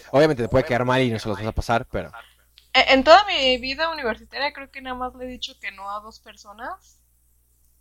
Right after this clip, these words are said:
Speaker 1: Ok.
Speaker 2: Pero sí sé, era de las que les valía madre totalmente la carrera y creo que,
Speaker 1: Eh.
Speaker 2: que en estos momentos ya no, ya no están.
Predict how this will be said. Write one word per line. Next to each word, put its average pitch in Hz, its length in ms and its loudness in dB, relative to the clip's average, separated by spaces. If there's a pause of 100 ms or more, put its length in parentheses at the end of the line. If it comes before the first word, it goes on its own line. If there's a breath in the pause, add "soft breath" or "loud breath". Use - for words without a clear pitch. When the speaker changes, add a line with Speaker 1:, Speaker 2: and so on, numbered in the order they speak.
(500)
Speaker 1:
Ok. 98 160 -6 (200)
Speaker 2:
Pero 202 400 2
sí 233 160 -14
sé, 240 280 -4 (120)
era 247 180 2
de 240 100 0
las 196 140 -6
que - 140 -18
les 196 100 -20
valía 202 340 -6
madre 220 300 -8
totalmente 214 540 -20
la 214 100 -18
carrera 190 400 -8
y 214 60 -8
creo 196 260 -20
que, 185 640 -10
Speaker 1:
Eh. 98 100 -8 (480)
Speaker 2:
que 185 260 -4
en 180 160 -12
estos 214 220 -16
momentos 202 400 -10
ya 202 160 -4
no, 202 220 -4 (720 loud breath)
ya 214 140 0
no 214 80 0
están. 233 380 0